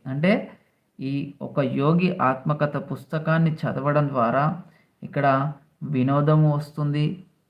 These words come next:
విజ్ఞానము వస్తుంది, జ్ఞానము, ఈ మూడు కూడా ఈ పుస్తకంలో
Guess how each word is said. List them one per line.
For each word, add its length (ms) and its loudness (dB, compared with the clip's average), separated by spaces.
విజ్ఞానము 840 2
వస్తుంది, 680 -2
జ్ఞానము, 880 2
ఈ 100 -2
మూడు 540 2
కూడా 400 0
ఈ 80 -2
పుస్తకంలో 1800 -4